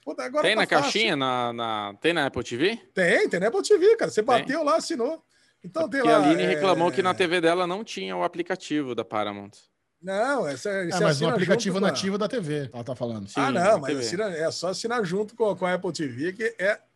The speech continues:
Speaker 1: creme. Vai voltar o, é, Why Women Kill semana que vem. Então já tô, já tô preparado pra assistir. É isso aí mesmo. Tá? Já, já tô
Speaker 2: Cara,
Speaker 1: feliz. E entrou bem, hein?
Speaker 2: inclusive
Speaker 1: Já vou avisando que entrou bem na Guerra dos Streams aqui essa semana.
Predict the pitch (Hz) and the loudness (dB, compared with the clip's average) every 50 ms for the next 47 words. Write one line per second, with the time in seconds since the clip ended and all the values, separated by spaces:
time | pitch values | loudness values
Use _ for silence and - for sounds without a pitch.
0 | _ _ - 196 196 196 180 143 113 95 - _ _ - _ _ _ - 190 208 | _ _ 0 2 2 2 2 -2 -6 -10 -16 _ _ -20 _ _ _ 2 2 4
1 | 180 208 196 175 - - 208 220 202 180 185 185 - 151 151 147 143 143 139 143 | 4 4 2 2 2 4 4 6 6 4 2 0 0 0 2 2 2 0 0 0
2 | 170 185 185 180 175 185 180 175 156 143 117 - - 170 208 254 254 196 - 185 | 0 0 2 2 0 0 0 -2 -4 -6 -10 -10 -8 -8 -6 -6 -6 -6 -8 -8
3 | 165 165 165 - - 135 113 123 151 196 240 254 254 - - _ _ _ _ _ | -6 -6 -6 -6 -8 -10 -8 -6 -4 -2 -2 -4 -6 -8 -12 _ _ _ _ _
4 | _ _ 208 202 214 214 208 - 226 233 240 214 185 196 - 285 202 180 - - | _ _ 0 4 4 4 4 6 6 6 6 6 2 0 -2 -4 -6 -4 -2 -4
5 | 349 - - 277 220 208 214 208 202 185 196 180 - - 127 117 - - 165 202 | -2 0 2 2 4 4 4 2 0 -4 -4 -4 -4 -6 -10 -12 -10 -6 -4 -4
6 | 220 240 233 226 220 208 214 220 - - 269 233 170 120 - - _ _ _ _ | -2 -2 -2 -2 0 0 0 -2 0 0 -2 -2 -2 -4 -8 -14 _ _ _ _
7 | - 151 160 - - - 170 202 196 185 - _ _ _ - - - - - 175 | -6 0 0 0 0 0 -2 -2 -2 -2 -4 _ _ _ -20 -20 -20 -12 0 2
8 | 202 180 - - - 311 - 311 254 180 151 - - - 220 254 254 208 202 - | 2 4 6 6 6 8 8 4 2 0 -2 -6 -4 2 4 4 4 6 4 2
9 | 370 370 - 320 - 233 214 226 247 175 190 151 113 151 202 190 175 175 226 254 | 2 4 6 8 8 8 8 6 4 4 4 4 2 2 0 0 2 2 2 2
10 | 285 294 214 156 190 220 277 - - 320 247 196 - 226 285 349 311 240 214 330 | 2 0 -2 0 0 0 0 0 0 0 0 0 0 0 -2 0 2 2 2 2
11 | 285 320 277 269 320 320 349 320 320 370 381 - - 262 262 294 320 320 330 - | 2 0 -2 -2 -4 -4 -4 -4 -6 -6 -8 -6 -6 -6 -6 -6 -6 -6 -6 -6
12 | 311 302 - - 359 311 269 160 127 113 | -8 -10 -8 -10 -10 -8 -8 -8 -8 -10